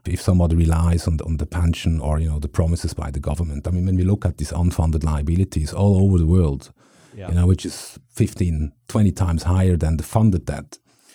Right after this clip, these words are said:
Speaker 1: it just shows, you know, it's bankrupt. What I also try to do in the future is, you know, really go out, talk to the Swiss people, and try to e-, explain them gold, why gold, and how you can protect yourself. You can be,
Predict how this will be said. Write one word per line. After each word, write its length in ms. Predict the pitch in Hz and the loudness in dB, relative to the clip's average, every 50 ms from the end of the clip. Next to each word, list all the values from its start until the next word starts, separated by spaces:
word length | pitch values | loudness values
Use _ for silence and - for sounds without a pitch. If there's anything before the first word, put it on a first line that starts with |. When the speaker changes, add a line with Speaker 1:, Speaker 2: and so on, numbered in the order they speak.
| _ _ _ | _ _ _
Speaker 1:
it 140 | - - - | -8 -2 -2
just 120 | 101 - | -2 0
shows, 220 | - 117 98 87 82 | 2 0 2 2 2
you 60 | 92 | 0
know, 220 | 87 82 73 67 - - - | 0 -2 -4 -6 -8 -14 -18
it's 140 | - - - | -18 -18 -4
bankrupt. 580 | - 95 92 90 - - 87 - - - - - _ _ _ _ _ _ _ | -2 0 0 0 0 -2 -6 -8 -8 -14 -20 -20 _ _ _ _ _ _ _
What 120 | - 104 | 0 2
I 120 | 113 123 123 | 4 4 4
also 180 | 113 110 110 | 2 2 0
try 220 | - - - 90 87 | -2 -4 -2 -4 -2
to 100 | - - | -4 -2
do 80 | 90 98 | -2 0
in 60 | 92 | 0
the 80 | 85 - | 0 -2
future 320 | - 92 92 - - 87 | -2 -2 -2 -2 -2 -4
is, 120 | 80 78 | -4 -2
you 80 | - 80 | -2 -2
know, 100 | 80 80 | -2 0
really 280 | 80 87 90 87 87 82 | 0 2 2 2 2 0
go 240 | 76 85 85 85 | 0 2 2 2
out, 300 | 80 78 82 85 82 - _ | 2 2 0 0 -2 -4 _
talk 180 | - 87 85 - | -8 -8 -6 -6
to 60 | - | -8
the 60 | 76 | -10
Swiss 260 | - - - 87 - | -6 -4 -4 -4 -4
people, 420 | - - 85 78 73 - 80 80 - - _ _ _ _ _ _ | -4 -4 -4 -4 -2 -2 -4 -4 -6 -8 _ _ _ _ _ _
and 140 | 85 90 | -10 -10
try 300 | - - 101 87 87 87 | -4 -2 -2 0 0 0
to 400 | 85 - - 87 80 78 78 76 - - _ _ _ _ _ _ _ _ _ _ _ _ | -2 -2 -2 -2 0 0 0 -2 -4 -8 _ _ _ _ _ _ _ _ _ _ _ _
e-, 80 | - 120 - - | -4 -4 -2 -2
explain 420 | - 110 - - - 123 117 110 | -4 -4 -2 0 2 4 4 4
them 140 | 104 95 95 | 4 4 4
gold, 340 | 85 92 92 92 92 87 80 | 4 4 4 4 2 2 0
why 220 | 87 90 90 90 | 0 0 0 0
gold, 360 | 78 85 82 85 85 82 76 82 | 0 0 0 0 0 -2 -2 -2
and 100 | 82 87 | 0 0
how 120 | 87 87 | 0 0
you 120 | 87 85 | 0 -2
can 160 | - - 85 78 | -2 -4 -6 -6
protect 360 | - - - - 80 - - | -6 -6 -6 -4 -6 -4 -6
yourself. 340 | - - - 104 85 85 101 | -8 -6 -4 -4 -2 0 -2
You 80 | 120 | -2
can 180 | 120 - 110 90 | -2 0 -2 0
be, 240 | 82 92 87 80 73 | 2 2 0 0 -2